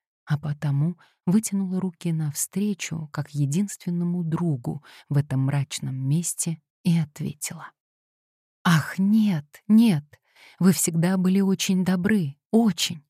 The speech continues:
Но Грейс осталась неподвижной. «Да, я не причинила тебе зла, хотя так и не поняла, с какой стати ты к нам явилась».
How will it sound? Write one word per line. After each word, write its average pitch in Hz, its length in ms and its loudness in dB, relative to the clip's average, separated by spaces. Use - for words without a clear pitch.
Но 165 160 4
Грейс 180 480 0
осталась 139 560 -6
неподвижной. 156 880 -6
«Да, 175 400 0
я 139 300 4
не 143 160 2
причинила 151 760 -2
тебе 131 400 -2
зла, 135 400 -2
хотя 151 400 -2
так 151 320 -4
и - 20 2
не 156 160 0
поняла, 175 640 -4
с - 120 -2
какой 143 380 0
стати - 680 -4
ты 165 100 4
к - 160 -2
нам 139 280 4
явилась». 147 840 -2